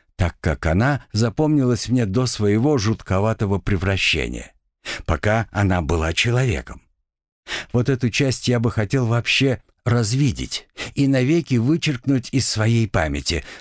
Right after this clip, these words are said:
но не уверен, что получится. Может быть, как раз стоило бы поступить наоборот и подойти к решению вопроса с точки зрения русской психологии,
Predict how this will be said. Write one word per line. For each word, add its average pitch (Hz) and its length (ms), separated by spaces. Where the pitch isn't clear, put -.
но 147 200
не 165 160
уверен, 139 440
что - 200
получится. 78 720
Может 80 360
быть, 73 260
как 78 240
раз 95 320
стоило 90 500
бы 85 160
поступить 95 580
наоборот 98 680
и 127 100
подойти 117 480
к - 100
решению 123 540
вопроса 127 480
с - 80
точки - 360
зрения 131 500
русской 139 380
психологии, 127 920